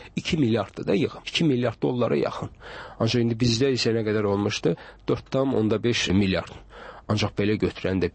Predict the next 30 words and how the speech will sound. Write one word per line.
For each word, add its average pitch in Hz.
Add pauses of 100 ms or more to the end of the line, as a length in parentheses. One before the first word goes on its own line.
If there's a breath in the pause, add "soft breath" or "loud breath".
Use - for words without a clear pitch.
bizim 101
iqtisadiyyat 98
onlardan 95 (160)
qat-qat - (240)
güclüdür 123 (400 loud breath)
və 113
bizdə 110 (180)
real 113
büdcə, 104
mən 113
hesab 104
eləyirəm 113
ki, 139 (260 loud breath)
artıq 101
iki -
min 117
altıncı 107
ildə 82 (340 loud breath)
dörd 127
onda 110
beş 117
yox, 156 (100)
bəlkə 117
də 117
səkkiz 139
milyard 127
olmalı 113
idi 208
ki, - (260 loud breath)
onlarla 131